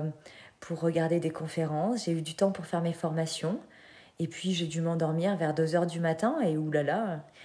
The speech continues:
aujourd'hui, j'ai pas de contraintes, j'ai pas de, j'ai pas de, de, de, de personnes à gérer. Et, euh,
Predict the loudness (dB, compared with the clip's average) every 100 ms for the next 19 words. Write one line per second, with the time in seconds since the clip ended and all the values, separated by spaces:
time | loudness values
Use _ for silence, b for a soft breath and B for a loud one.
0 | B B 4 6 6 6 4 6 4 2
1 | -2 2 2 2 0 0 4 6 6 4
2 | 4 0 -2 -8 _ _ _ _ _ _
3 | _ _ _ -10 -10 B B B B -6
4 | 0 2 2 2 0 -2 -4 -4 -8 -6
5 | -4 2 2 4 2 2 2 2 2 0
6 | -16 _ _ b b b 0 4 4 4
7 | 4 2 0